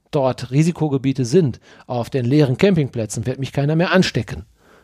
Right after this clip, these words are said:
Ja, du kannst dich also gut ausstatten, du kannst dich mit Sachen ausstatten, du kannst dich mit Lebensmitteln ausstatten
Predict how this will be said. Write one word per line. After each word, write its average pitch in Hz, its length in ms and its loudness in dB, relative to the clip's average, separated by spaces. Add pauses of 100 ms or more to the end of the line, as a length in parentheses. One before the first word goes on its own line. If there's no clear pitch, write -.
(180)
Ja, 123 120 -6
du 131 80 -8
kannst 104 260 -6
dich 117 160 -4
also 113 220 -2
gut 120 200 -2
ausstatten, 143 460 2
du 139 80 2
kannst 117 240 -2
dich 117 100 -8
mit 113 120 -2
Sachen 120 180 0
ausstatten, 113 440 -6
du 113 60 -6
kannst - 200 -10
dich 107 40 -8
mit 110 120 -2
Lebensmitteln 139 440 2
ausstatten 117 500 -4